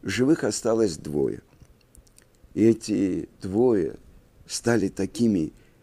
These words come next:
любезными, такими тихими. Он рассказывает про одного, Йоська Бегун, который боролся с,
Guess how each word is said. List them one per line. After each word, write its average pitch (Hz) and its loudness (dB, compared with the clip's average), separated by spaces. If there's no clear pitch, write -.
любезными, 95 2
такими 95 -6
тихими. - -8
Он 104 -2
рассказывает 101 -2
про 104 0
одного, 92 -2
Йоська 117 0
Бегун, 87 -4
который 95 0
боролся 117 2
с, - -8